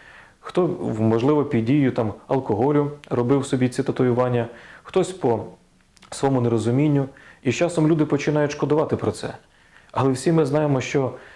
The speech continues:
позбавитися від татуювання майже неможливо. А якщо і можливо, то це не досить ефективно, болюче і навіть дороговартісне. Тому і церква закликає нас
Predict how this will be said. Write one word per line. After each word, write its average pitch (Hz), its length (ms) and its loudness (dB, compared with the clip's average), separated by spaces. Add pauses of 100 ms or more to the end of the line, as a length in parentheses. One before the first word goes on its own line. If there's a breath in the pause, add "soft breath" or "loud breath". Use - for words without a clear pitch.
(140 loud breath)
позбавитися 135 640 0
від 123 120 2
татуювання 131 640 0 (260 loud breath)
майже 143 360 0
неможливо. 123 640 0 (520 soft breath)
А 117 100 0
якщо 123 260 0
і - 20 2
можливо, 143 420 2
то 123 120 -2
це 131 300 0 (300 loud breath)
не 113 120 0
досить 139 340 0
ефективно, 147 600 0 (380 loud breath)
болюче 139 680 0 (140)
і 151 260 2
навіть 123 400 0
дороговартісне. 117 920 -2 (680 loud breath)
Тому 156 220 0
і 151 60 2
церква 151 340 0
закликає 139 460 0
нас 139 200 0